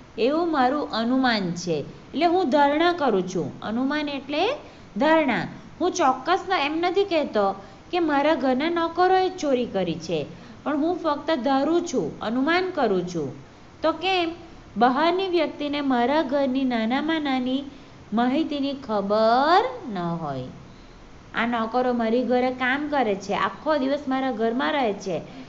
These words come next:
એટલે મારા ઘરની દરેક વસ્તુઓની જાણ કોને છે? નોકરોને છે. "આ તો મેં નોકરોને ચોરી કરતા જોયા નથી,"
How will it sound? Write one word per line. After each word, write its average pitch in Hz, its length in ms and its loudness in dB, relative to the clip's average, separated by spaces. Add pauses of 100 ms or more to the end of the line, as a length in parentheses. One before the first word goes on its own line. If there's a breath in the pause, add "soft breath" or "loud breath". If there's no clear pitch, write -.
(160 loud breath)
એટલે 294 140 4
મારા 294 340 4
ઘરની 320 300 4
દરેક 269 460 4
વસ્તુઓની 277 580 2
જાણ 240 280 0
કોને 277 340 0
છે? 285 480 0 (480 loud breath)
નોકરોને 226 1120 2 (560)
છે. 143 300 -2 (2250)
"આ - 140 2
તો 381 200 2
મેં 381 180 0
નોકરોને 320 560 4
ચોરી 285 320 0
કરતા 302 340 0
જોયા 233 400 2
નથી," 294 420 0